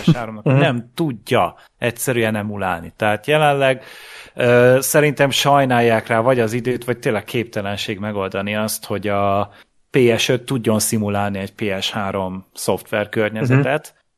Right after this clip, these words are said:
Speaker 1: meg hardware környezetet, és emiatt inkább azt mondták, hogy a, ez a P S Now beépülésre kerül ebbe a P S-nek az előfizetéses rendszerébe.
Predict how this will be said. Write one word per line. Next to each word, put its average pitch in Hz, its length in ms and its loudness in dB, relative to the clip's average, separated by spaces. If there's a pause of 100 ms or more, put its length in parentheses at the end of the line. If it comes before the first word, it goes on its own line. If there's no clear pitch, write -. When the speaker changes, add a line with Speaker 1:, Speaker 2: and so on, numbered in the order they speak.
Speaker 1:
meg 107 160 -4
hardware 107 380 -2
környezetet, 117 720 -2
és 107 260 0
emiatt 113 420 2
inkább 110 320 -2
azt 104 220 -2
mondták, 107 480 -2
hogy 101 200 -4
a, 95 380 2 (560)
ez 120 120 -6
a 139 140 6
P - 80 0 (260)
S - 160 -4
Now 95 420 -2 (300)
beépülésre 104 1000 -2
kerül 117 500 2 (280)
ebbe 101 520 -2
a 101 240 2 (100)
P - 80 -6 (140)
S-nek 95 220 -8
az 98 140 -6
előfizetéses 104 800 -6
rendszerébe. 131 680 0